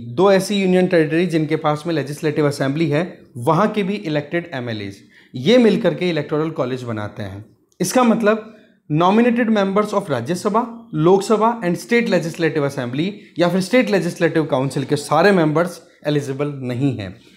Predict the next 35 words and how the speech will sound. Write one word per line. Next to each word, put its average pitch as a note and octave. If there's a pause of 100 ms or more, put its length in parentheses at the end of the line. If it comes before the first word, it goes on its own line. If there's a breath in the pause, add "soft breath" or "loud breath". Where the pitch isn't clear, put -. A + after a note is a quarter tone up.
स्टेट F#3+
लेजिस्लेटिव F#3+
काउंसिल F#3
के G3+
तो A3+
पूरे G3+
मेंबर G3
आ F3+
जाएंगे, F#3+
ध्यान D3+
रखना, D3 (540)
जबकि D3
लोकसभा, F3+
राज्यसभा F#3
और, G3 (140)
अ, D3
जो D3+
विधानसभा D#3+
है D#3 (340 loud breath)
इनके F#3 (460)
इलेक्टेड A3
मेंबर्स F3
ही F#3
आएंगे, D#3+
नॉमिनेटेड D3
नहीं C3+
आएंगे। G#2
तो -
ये D#3
पैराग्राफ D#3+
आप D3
अच्छे D3+
से D3+
याद A2
रखोगे। G#2